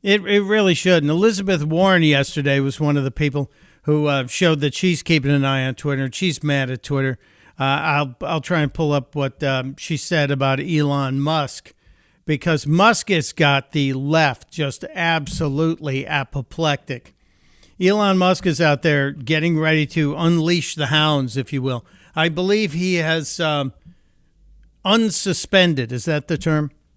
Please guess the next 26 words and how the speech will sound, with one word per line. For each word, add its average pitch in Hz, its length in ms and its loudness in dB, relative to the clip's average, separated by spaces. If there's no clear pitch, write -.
More 175 220 -2
than 165 180 0
sixty - 580 -6
thousand 175 420 -2
accounts 160 460 -2
that 139 120 -4
had 131 200 -2
been 139 200 0
suppressed - 880 -8
for 160 140 -6
the 147 180 -4
past 160 340 -4
couple 147 300 -2
of 139 60 0
years. 127 380 -6
He 196 200 2
also 202 540 2
said 151 500 0
that, 151 400 0
um, 151 420 2
that, 165 500 0
uh, 156 200 -2
Twitter 208 640 2
has, 180 500 0
um, 151 420 2
affected 156 800 -4